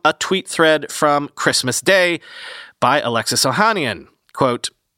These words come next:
"Are you all realizing the implications of this S O S airdrop?"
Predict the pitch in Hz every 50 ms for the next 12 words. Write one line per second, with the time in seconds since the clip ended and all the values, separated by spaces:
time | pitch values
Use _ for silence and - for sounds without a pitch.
0 | _ _ _ _ _ _ _ - 151 175 196 208 220 226 233 233 240 254 285 294
1 | 294 269 247 240 233 220 214 220 220 208 202 151 165 156 175 160 - - - 254
2 | 285 269 - 233 180 139 113 110 117 135 127 127 131 120 - - - - - 135
3 | - - 139 120 120 113 - - - 135 127 120 110 113 101 90 80 -